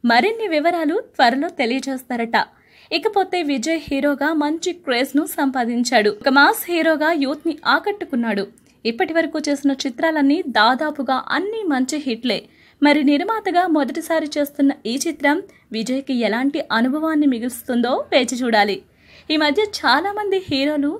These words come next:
నిర్మాతలుగా మారుతున్నారు. వాళ్ళల్లో కొందరు సక్సెస్ లో సాధించిన వారు కూడా ఉన్నారు. కాకపోతే ఇంత యంగ్ స్టేజ్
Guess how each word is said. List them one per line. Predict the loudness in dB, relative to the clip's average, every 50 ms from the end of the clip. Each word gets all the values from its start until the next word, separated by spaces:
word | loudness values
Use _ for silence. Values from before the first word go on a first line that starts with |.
| -4 -2
నిర్మాతలుగా | -2 0 0 0 0 -2 -2 -2 -4 -4 -2 -2 -2
మారుతున్నారు. | 0 0 0 0 -2 -2 -2 0 2 2 4 4 4 2 0 -16 _ _ 2
వాళ్ళల్లో | 6 6 8 8 6 2 -2 -4 -6
కొందరు | -6 -6 -4 -4 -4 -4 -6
సక్సెస్ | -6 -4 -6 -6 -6 -8 -14 -12 -8 -6
లో | -8 -6
సాధించిన | -2 -2 -2 0 0 -2 -4 -2 -2 -4 -4
వారు | -2 -4 -4 -6
కూడా | -6 -4 -4 -4 0
ఉన్నారు. | 0 0 2 2 2 2 2 0 -2 -10 _ _ _ _ -2
కాకపోతే | 0 0 0 -2 0 0 0 0 0 0 -2 -2 -2 -4 -8 _ _ _ _ -8
ఇంత | -6 -6 -6 -8 -8 -10 -10 -6 -2
యంగ్ | -2 0 0 0 -2 -2
స్టేజ్ | 0 0 0 0 -2